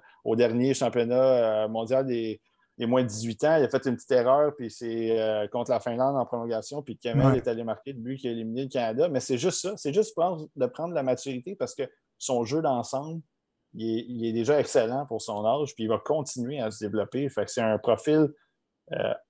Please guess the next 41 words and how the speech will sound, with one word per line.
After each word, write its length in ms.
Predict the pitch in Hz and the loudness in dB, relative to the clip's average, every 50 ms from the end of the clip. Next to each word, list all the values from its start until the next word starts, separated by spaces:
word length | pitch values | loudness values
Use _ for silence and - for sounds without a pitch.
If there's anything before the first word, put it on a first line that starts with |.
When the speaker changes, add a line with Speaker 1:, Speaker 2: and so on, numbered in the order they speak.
| _ _ | _ _
Speaker 1:
sûrement, 600 | - - - 185 202 170 143 156 139 139 156 160 | 0 2 6 8 8 10 10 8 8 8 6 6
assurément 960 | - 147 135 131 - - - - 214 208 190 156 151 139 131 135 139 147 147 | 8 6 6 6 4 -2 0 4 6 6 8 8 8 8 8 8 6 6 4
que 140 | 139 - 131 | 4 4 2
les 160 | 120 120 117 | 2 2 0
directeurs 480 | 113 113 127 120 113 - - - 127 131 | 2 4 4 4 4 2 2 2 2 4
généraux 480 | 135 131 123 117 117 110 123 143 143 | 4 2 2 0 0 0 0 0 0
vont 180 | 123 127 117 110 | 2 0 0 -2
se 100 | 107 113 | -2 -4
garrocher 540 | 123 123 120 123 127 120 - - 143 139 135 | -4 -2 -2 -2 -2 -4 -4 -6 -8 -6 -2
là-dessus. 460 | 131 123 117 - - - 139 151 151 | -2 -2 -2 -2 -8 -6 -4 -4 -4
Si 180 | - - - 139 | -4 -6 -10 -12
tu 140 | - - | -14 -6
tombes 280 | - 147 147 151 156 160 | -4 -2 -2 -2 -2 -2
deuxième, 480 | 143 143 139 135 120 135 143 139 151 160 | 0 0 0 0 0 0 -2 -2 2 6
Speaker 2:
Clairement. 380 | 156 147 139 139 135 135 135 | 8 8 10 10 8 8 6
Speaker 1:
justement, 320 | 131 - - 127 127 156 - | 6 4 6 8 8 8 8
t'es 140 | - 127 | 6 0
pas 180 | - - 127 120 | 0 2 2 2
sûr, 320 | - - - 131 143 147 147 147 - _ _ _ | 2 2 0 0 0 0 -2 -6 -12 _ _ _
c'est 180 | - 135 127 117 | -4 -4 -2 -2
sûr 160 | - 139 135 | 0 -2 -2
que 100 | 127 - | -2 -2
tu 60 | 127 | -4
vas 60 | 117 113 | -4 -2
te 40 | |
garrocher 460 | 117 120 113 104 107 107 - 127 123 120 | -2 -2 -2 -2 -4 -6 -6 -6 -8 -6
sur 160 | - 117 110 | -6 -6 -6
un 140 | 107 101 107 | -4 -4 -4
gars 120 | 107 104 | -4 -4
comme 200 | - - 101 101 | -6 -8 -10 -12
ça. 160 | - - - - _ _ _ | -14 -16 -18 -20 _ _ _
Speaker 2:
Il 60 | - | -2
faudrait 340 | - 147 143 143 139 139 123 | 2 4 6 8 8 10 10
pas 120 | 151 147 | 10 10
être 360 | 147 147 143 143 143 - 143 | 10 10 10 8 8 6 4
surpris 320 | 123 - - 135 120 - 156 | 4 6 4 4 6 8 8
de 100 | 143 139 | 10 10
le 80 | 127 | 10
voir 300 | 120 123 131 131 131 135 | 10 10 10 10 10 10
avec, 300 | 135 127 123 117 - - | 8 6 4 2 4 4
euh, 180 | 131 123 123 | 6 6 6